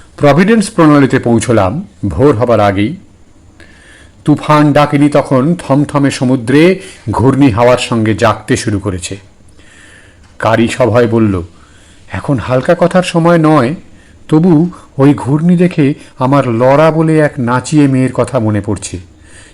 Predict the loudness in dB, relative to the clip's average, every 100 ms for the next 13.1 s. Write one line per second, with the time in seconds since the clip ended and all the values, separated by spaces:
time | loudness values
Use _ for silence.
0 | -8 0 2 2 0 0 0 -2 -2 -2
1 | -2 -2 -6 -12 -20 -12 -2 2 4 2
2 | 2 -2 -2 -2 -2 -6 -12 -14 _ _
3 | _ -20 -20 -20 -20 -20 -20 -20 -20 -20
4 | -8 0 2 2 -2 -10 -14 -18 -20 -20
5 | -6 0 2 4 4 4 4 4 4 4
6 | 2 2 2 2 2 0 2 2 4 2
7 | -2 -14 _ _ _ -20 -20 -20 -6 -2
8 | 0 0 -2 0 2 2 2 0 -6 -16
9 | -20 -10 -2 4 4 4 2 2 2 -2
10 | -2 -2 -2 -2 2 2 2 2 2 0
11 | -2 -6 -14 -20 -20 -10 -2 0 0 2
12 | 4 4 2 0 0 0 2 4 4 4